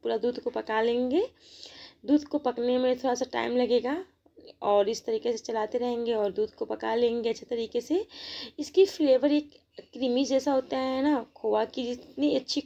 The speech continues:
टेस्ट आएगी इसकी। तो आप एक बार ज़रूर से ट्राई करिएगा इस तरीके से। तो ये देखिए, इस तरीके से चावल को हम चलाते हुए कि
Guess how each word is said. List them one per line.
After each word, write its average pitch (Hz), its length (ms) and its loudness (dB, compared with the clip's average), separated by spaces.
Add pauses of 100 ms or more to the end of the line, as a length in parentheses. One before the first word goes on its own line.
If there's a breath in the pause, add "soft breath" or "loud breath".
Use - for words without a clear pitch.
टेस्ट - 400 0
आएगी 233 360 0
इसकी। 302 380 -2 (480 loud breath)
तो - 60 -8
आप - 300 0
एक 269 100 2
बार 285 120 6
ज़रूर 226 200 0
से 262 100 0
ट्राई 240 260 0
करिएगा 240 480 0
इस - 180 -6
तरीके 226 380 -2
से। 277 180 -2 (1800 loud breath)
तो 277 60 4
ये 262 180 4
देखिए, 262 260 2
इस - 200 0
तरीके 247 220 0
से - 60 -8
चावल 226 340 0
को 269 140 -2
हम 240 180 -2
चलाते 226 440 0
हुए 254 180 2
कि 247 240 -6